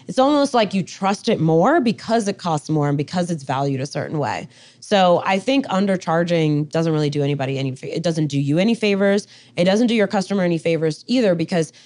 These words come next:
I wanna treat my customers to the highest experience possible. And I can't do that if they're paying, like, the lowest price, you know? I don't have time. I can't answer their questions in our inbox, <laughs> right?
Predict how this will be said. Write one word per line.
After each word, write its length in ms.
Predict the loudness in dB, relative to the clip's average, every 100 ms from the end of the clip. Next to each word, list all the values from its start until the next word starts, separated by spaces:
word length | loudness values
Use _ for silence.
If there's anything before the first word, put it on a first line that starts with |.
| -16 -4
I 120 | 0
wanna 200 | 0 0
treat 180 | -2 -2
my 140 | -2
customers 720 | -2 -4 -4 -2 0 -2 -4
to 560 | -8 -2 0 2 0 -4 -8
the 100 | -6
highest 640 | -4 -2 0 2 0 -6 -12
experience 500 | -10 -4 -2 -2 -6
possible. 640 | -8 -8 -6 -2 0 -2 -10 -20 _
And 100 | -4
I 60 | -2
can't 300 | 0 0 2
do 160 | 2 4
that 340 | 4 2 -4 _ _ _ _ _
if 120 | -6 -2
they're 120 | -2
paying, 460 | -2 -2 0 -2 -4
like, 240 | -6 -4
the 100 | -2
lowest 300 | 0 0 -4
price, 420 | -6 -8 -10 -18 -20 _
you 140 | -2
know? 300 | 0 0 -4 -6 _ _ -2
I 120 | 2
don't 200 | 2 0
have 200 | -2 -4
time. 380 | -4 -2 -2 -4 -8 -4
I 100 | -2
can't 220 | 0 2
answer 240 | 2 2
their 140 | 0 2
questions 500 | 2 0 2 0 2
in 80 | 0
our 160 | 0
inbox, 580 | 0 -2 -4 -10 -20 -4
<laughs> 20 | 2
right? 260 | 2 4